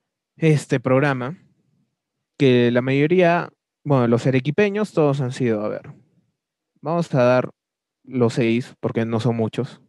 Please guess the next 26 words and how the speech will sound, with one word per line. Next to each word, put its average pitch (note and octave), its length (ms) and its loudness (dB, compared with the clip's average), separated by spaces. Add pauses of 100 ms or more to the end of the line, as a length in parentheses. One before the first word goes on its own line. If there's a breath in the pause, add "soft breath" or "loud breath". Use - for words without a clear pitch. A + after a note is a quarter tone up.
(140)
Entonces, C3 220 -4
el D3 80 2
primero A3+ 280 0
es G3 100 4
del B2+ 240 4
Ocupas D3 440 2
Colectivo B2+ 520 2
Audiovisual. A2+ 560 -2 (920)
El - 120 -8
proyecto C3+ 380 2
es B2 120 0
del A#2 220 2
Valle B2 180 4
a - 20 0
la A2+ 140 -2
Ciudad, B2+ 420 -2 (440)
Guayachas. C3 1000 -2 (120)
El - 140 -12
productor A#2 400 2
es A#2 100 -4
Javier A2 260 -2
Málaga. A2 360 -8 (1200)
El G#2+ 100 -12
segundo B2 400 0
fue B2 180 0
Camerata B2+ 800 -2